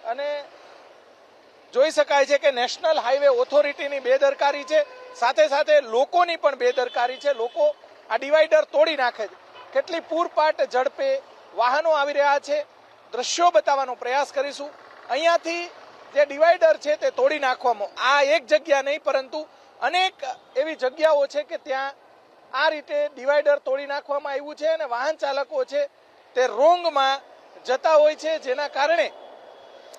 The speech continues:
અકસ્માત, અનેક અકસ્માતો અહીંયા થતા હોય છે. સીધા દ્રશ્યો આપણે બતાવવાનો, આ ભાઈ જાય છે, જોઈ શકાય છે કે આ રીતે વાહન ચાલકો અહીંયાથી પસાર થાય છે.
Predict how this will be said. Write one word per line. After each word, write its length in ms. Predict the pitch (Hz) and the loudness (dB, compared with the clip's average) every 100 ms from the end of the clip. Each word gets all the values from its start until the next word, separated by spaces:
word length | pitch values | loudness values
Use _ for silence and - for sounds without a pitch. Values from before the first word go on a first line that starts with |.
| - - | -20 -6
અકસ્માત, 560 | 220 349 302 262 302 311 - - - | 0 2 2 0 -2 -2 -6 -20 -6
અનેક 340 | 269 359 359 | -2 0 -2
અકસ્માતો 840 | - 277 349 294 294 277 294 262 269 - _ _ - | -6 -6 -4 -6 -6 -6 -2 -2 -4 -10 _ _ -10
અહીંયા 220 | 262 285 | -6 -6
થતા 260 | 240 254 | -6 -2
હોય 240 | 302 277 294 | 2 2 0
છે. 260 | 294 311 | -4 -6
સીધા 360 | 294 247 226 240 | -8 -10 -2 -2
દ્રશ્યો 380 | 220 226 - 330 | -2 -10 -2 0
આપણે 220 | 320 311 | 2 0
બતાવવાનો, 520 | 285 294 285 294 285 - _ _ | -2 -2 -2 -4 -8 -14 _ _
આ 60 | 202 | -6
ભાઈ 260 | 233 269 302 | 0 0 2
જાય 220 | 285 294 | 0 0
છે, 220 | 285 285 | 2 0
જોઈ 200 | 247 302 | 0 -4
શકાય 340 | 294 269 269 | -4 -4 -4
છે 140 | 262 277 | -2 -6
કે 260 | 330 285 - _ _ _ | -2 -4 -6 _ _ _
આ 160 | 240 311 | 0 0
રીતે 500 | 330 294 294 285 285 _ _ _ _ 175 | 0 -2 0 2 2 _ _ _ _ -4
વાહન 300 | 240 294 330 | 0 0 0
ચાલકો 680 | 294 285 285 294 262 269 - _ | 0 0 -2 -4 -6 -6 -10 _
અહીંયાથી 560 | 233 285 294 294 285 285 _ _ _ _ | -10 -6 -8 -8 -16 -18 _ _ _ _
પસાર 320 | 262 294 302 | -8 0 0
થાય 240 | 294 285 294 | 2 0 0
છે. 260 | 302 311 | -2 -4